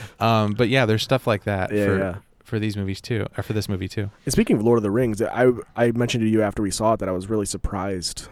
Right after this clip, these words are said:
Speaker 2: that Peter Jackson didn't mention J R R Tolkien at all
Speaker 1: Yeah,
Speaker 2: in the
Speaker 1: yeah.
Speaker 2: documentary,
Speaker 1: Because
Speaker 2: being that he
Speaker 1: Tolkien
Speaker 2: was a World War One veteran.
Speaker 1: Yeah, Tolkien,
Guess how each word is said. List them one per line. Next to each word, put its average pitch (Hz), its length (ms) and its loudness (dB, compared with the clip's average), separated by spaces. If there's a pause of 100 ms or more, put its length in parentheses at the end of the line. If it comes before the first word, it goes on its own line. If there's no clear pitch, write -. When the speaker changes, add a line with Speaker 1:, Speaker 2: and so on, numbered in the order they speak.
(180)
Speaker 2:
that 90 280 -6 (140)
Peter 107 200 0
Jackson 98 440 -4
didn't 92 440 -6 (140)
mention 95 800 -4 (240)
J 104 200 0
R 92 220 -2
R 82 60 -8
Tolkien - 460 -2 (220)
at 95 120 -6
all 78 300 -6 (220)
Speaker 1:
Yeah, 170 400 -2
Speaker 2:
in 107 80 2
the 107 60 2
Speaker 1:
yeah. - 40 -4 (120)
Speaker 2:
documentary, 92 480 -6
Speaker 1:
Because 120 240 0
Speaker 2:
being 117 180 6
that 107 160 2
he - 60 2
Speaker 1:
Tolkien 110 40 4
Speaker 2:
was 104 160 2
a 95 160 0
World 95 220 -2
War 90 120 0
One 139 200 2
veteran. 85 580 -8 (720)
Speaker 1:
Yeah, 120 240 0 (200)
Tolkien, 123 440 -2